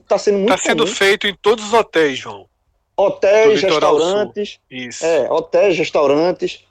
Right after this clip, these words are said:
Speaker 1: é, enfim. É, eu caí nesse, nesse golpe. A primeira, a primeira providência que eu fiz, é, eu fiquei bem, bem desesperado, na verdade, né? Porque você, você, é, é, tem o WhatsApp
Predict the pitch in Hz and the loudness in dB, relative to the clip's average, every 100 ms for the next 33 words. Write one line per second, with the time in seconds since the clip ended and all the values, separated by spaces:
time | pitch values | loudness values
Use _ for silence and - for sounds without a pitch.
0 | _ _ _ - 131 131 131 127 127 123 | _ _ _ -4 0 2 4 4 2 2
1 | 113 107 _ _ _ 202 233 - 139 113 | -2 -6 _ _ _ -2 -2 -2 -6 -8
2 | _ _ _ _ _ 139 139 143 185 170 | _ _ _ _ _ 0 2 2 2 2
3 | 175 254 190 156 131 127 139 143 160 - | 2 0 -2 -4 -6 -8 -6 -2 -2 -2
4 | _ _ - 170 165 208 240 233 - 147 | _ _ -6 -4 0 0 0 0 -2 -2
5 | 180 202 220 196 175 - 190 - 143 117 | -2 0 0 0 -2 -2 -4 -4 -10 -10
6 | - - _ _ _ _ _ - 123 117 | -12 -20 _ _ _ _ _ -2 0 0
7 | - - - 170 147 135 - - 160 226 | 0 -4 -2 -2 0 -2 -8 -6 -2 0
8 | 214 - _ 143 190 226 - 120 139 160 | 0 -4 _ -4 -4 -4 -2 0 0 0
9 | 131 120 135 175 151 147 - 151 127 - | -2 0 -2 -2 -6 -8 -2 0 -2 -4
10 | _ _ _ _ 147 127 117 - - _ | _ _ _ _ -2 -2 -2 -8 -20 _
11 | _ 135 160 156 _ _ _ 147 135 131 | _ -8 -4 -4 _ _ _ -2 0 0
12 | 123 - 185 180 156 156 156 151 165 143 | -2 0 0 0 0 -2 -4 -4 -6 -8